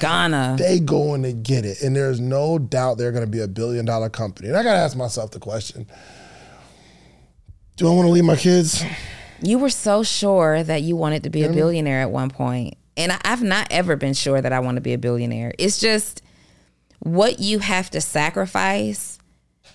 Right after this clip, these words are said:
Speaker 1: in terms of just the general things that you love to do
Speaker 2: Yeah.
Speaker 1: and like to be at.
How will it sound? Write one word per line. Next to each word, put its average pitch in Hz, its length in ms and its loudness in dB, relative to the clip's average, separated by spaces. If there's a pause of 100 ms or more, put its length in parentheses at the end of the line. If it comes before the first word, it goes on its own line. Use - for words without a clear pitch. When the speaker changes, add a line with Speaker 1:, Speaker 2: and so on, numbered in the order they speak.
(120)
Speaker 1:
in 165 160 0
terms 180 360 0
of 175 100 -2
just 165 180 -6
the 151 100 -2
general 185 340 2
things 165 420 -2
that 139 160 0
you 147 160 -2
love 156 720 4
to 170 120 -4
do 165 500 2
Speaker 2:
Yeah. 143 60 0
Speaker 1:
and 139 240 -2
like 151 240 -2 (160)
to 170 100 -4
be 165 280 0
at. 160 340 0